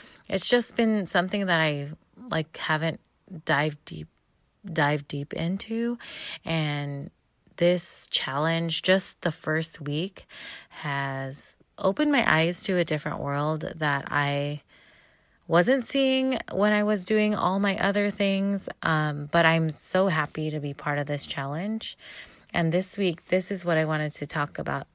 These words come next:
with you this week, is about a day in the first week was about qualifications and qualifications that we think we have to have when we have certain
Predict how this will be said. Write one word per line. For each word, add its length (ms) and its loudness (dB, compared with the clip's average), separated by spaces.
with 320 -4
you 140 -6
this 300 -6
week, 260 -4
is 180 -4
about 360 0
a 140 6
day 440 6
in 340 0
the 120 0
first 420 -2
week 600 0
was 260 2
about 560 2
qualifications 1300 -2
and 600 -2
qualifications 960 2
that 380 4
we 340 4
think 340 2
we 120 0
have 200 0
to 100 -2
have 440 0
when 300 0
we 80 0
have 340 -2
certain 680 -2